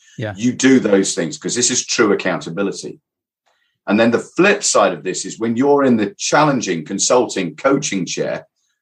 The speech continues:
Speaker 2: rather than in the hot seat, you're learning just as much, because you're challenging a person about doing X, Y, and Z. And you know in your heart of hearts, you're a complete hypocrite because you're not doing it yourself.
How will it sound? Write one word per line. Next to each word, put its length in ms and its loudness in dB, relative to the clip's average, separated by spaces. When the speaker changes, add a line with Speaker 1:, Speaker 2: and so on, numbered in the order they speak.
Speaker 2:
rather 340 2
than 260 -2
in 120 -6
the 100 -2
hot 260 2
seat, 400 -2
you're 420 4
learning 640 4
just 320 0
as 160 -4
much, 420 0
because 540 -4
you're 140 -2
challenging 560 2
a 80 0
person 400 0
about 340 0
doing 300 0
X, 240 -4
Y, 180 4
and 160 -2
Z. 360 2
And 340 2
you 460 4
know 340 4
in 300 0
your 120 4
heart 300 2
of 100 -2
hearts, 320 2
you're 160 -4
a 40 -4
complete 440 -4
hypocrite 520 -2
because 220 -10
you're 100 -2
not 160 0
doing 240 -2
it 100 -4
yourself. 480 -4